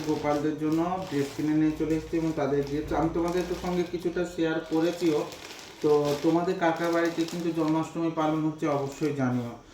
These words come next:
তো জন্মাষ্টমীর জন্য যে ড্রেসগুলো কিনে নিয়ে এসেছি সেগুলো আগে দেখাই। তো দেখো, এত কিছু কিনে নিয়ে চলে এসেছি। তো সবার প্রথম দেখো, এ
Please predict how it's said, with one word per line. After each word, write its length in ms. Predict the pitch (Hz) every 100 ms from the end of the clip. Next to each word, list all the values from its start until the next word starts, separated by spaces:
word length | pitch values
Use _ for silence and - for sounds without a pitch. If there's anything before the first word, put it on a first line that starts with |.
| - -
তো 80 | 156 147
জন্মাষ্টমীর 880 | 160 165 175 185 - - 190 190 190 180
জন্য 160 | 190 190 175
যে 80 | 180 160
ড্রেসগুলো 460 | - 165 156 160 175 170
কিনে 180 | 160 160
নিয়ে 120 | 160 160
এসেছি 140 | 185 175
সেগুলো 300 | 156 139 151 151
আগে 160 | 147 151
দেখাই। 300 | 139 123 160 226 - - - - - -
তো 120 | - 131 123 123 123 120
দেখো, 200 | 131 - 127 110
এত 120 | - 151
কিছু 180 | 147 - -
কিনে 200 | 139 135
নিয়ে 140 | 139 139 143
চলে 160 | 135 139
এসেছি। 240 | 139 - 233 - - - - - -
তো 80 | 156 151 151 151 151
সবার 260 | 160 170 170
প্রথম 280 | 156 151 180 170 160
দেখো, 240 | - 202 240 - - - -
এ 40 | -